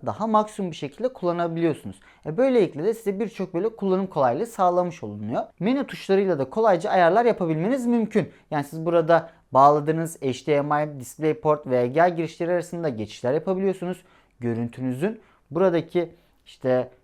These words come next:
kendiniz bir parlaklık ayarı, kontrast ayarı yapabiliyorsunuz.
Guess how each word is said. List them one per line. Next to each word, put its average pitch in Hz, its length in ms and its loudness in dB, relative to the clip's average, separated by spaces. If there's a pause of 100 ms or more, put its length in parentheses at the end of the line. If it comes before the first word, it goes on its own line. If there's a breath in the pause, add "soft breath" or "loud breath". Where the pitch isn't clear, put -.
(120)
kendiniz 131 600 0
bir 123 80 -4
parlaklık 107 600 -4
ayarı, 151 380 0
kontrast 135 480 -4
ayarı 165 200 0
yapabiliyorsunuz. 175 680 -4